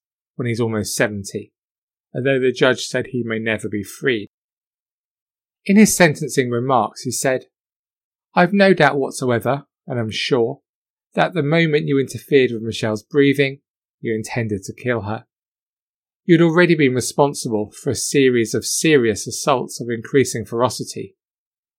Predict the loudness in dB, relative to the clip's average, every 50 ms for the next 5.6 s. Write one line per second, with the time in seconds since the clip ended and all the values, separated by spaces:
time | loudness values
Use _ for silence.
0 | _ _ -6 -2 0 2 2 4 4 2 2 0 0 -2 -2 -2 -2 0 0 2
1 | 2 2 0 -2 -4 -4 -6 -8 -8 -8 -10 -12 -10 -10 -12 -10 -4 -2 0 0
2 | 0 -2 -6 _ _ _ _ _ _ -8 -6 -4 -4 -4 -4 0 2 4 4 4
3 | 2 0 -2 -2 -4 -4 -6 -6 -8 -8 -8 -12 -12 -8 -4 -2 0 0 0 -2
4 | -6 _ _ _ _ _ _ _ -8 -6 -4 -4 -4 -4 -4 -4 -2 -2 -2 -2
5 | -4 -6 -8 -4 -2 0 0 0 -2 -4 -6